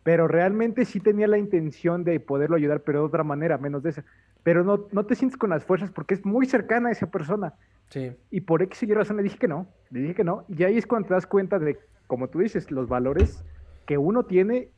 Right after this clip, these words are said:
Speaker 1: y el límite. Y bueno, en mi caso, no importa si esta persona es tan cercana,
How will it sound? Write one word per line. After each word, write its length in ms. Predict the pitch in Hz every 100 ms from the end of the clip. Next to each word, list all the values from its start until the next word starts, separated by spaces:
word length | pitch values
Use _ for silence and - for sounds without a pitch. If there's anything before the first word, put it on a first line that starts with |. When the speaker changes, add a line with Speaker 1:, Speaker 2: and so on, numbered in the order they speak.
| _ _
Speaker 1:
y 160 | 170 170
el 140 | 156
límite. 580 | 240 320 262 - 131 - _ _
Y 80 | 151
bueno, 260 | 208 202
en 100 | 143
mi 80 | 147
caso, 380 | - 170 180 185 - _ _
no 160 | 156 202
importa 680 | 254 262 262 262 196 190 - _ _ _ _
si 180 | - 175
esta 280 | 185 185
persona 380 | - 131 170 151
es 100 | 139
tan 220 | - 143 127
cercana, 580 | 135 - 139 135 165